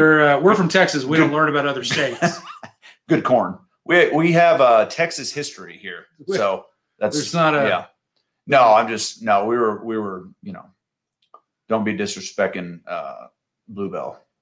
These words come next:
Speaker 1: though.
Speaker 2: Or Iowa.
Speaker 1: All right.
Speaker 2: Apparently.
Speaker 1: Yeah.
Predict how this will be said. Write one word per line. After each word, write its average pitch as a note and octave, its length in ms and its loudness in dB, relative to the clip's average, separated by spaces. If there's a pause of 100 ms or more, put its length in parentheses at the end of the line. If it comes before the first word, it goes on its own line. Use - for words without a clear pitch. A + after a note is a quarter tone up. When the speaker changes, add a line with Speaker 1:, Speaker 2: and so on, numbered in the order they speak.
Speaker 1:
though. - 80 -20 (460)
Speaker 2:
Or C#3 180 -2
Iowa. G2+ 320 -6
Speaker 1:
All - 80 -16
right. - 240 -18 (680)
Speaker 2:
Apparently. B2+ 460 -2 (420)
Speaker 1:
Yeah. - 140 -16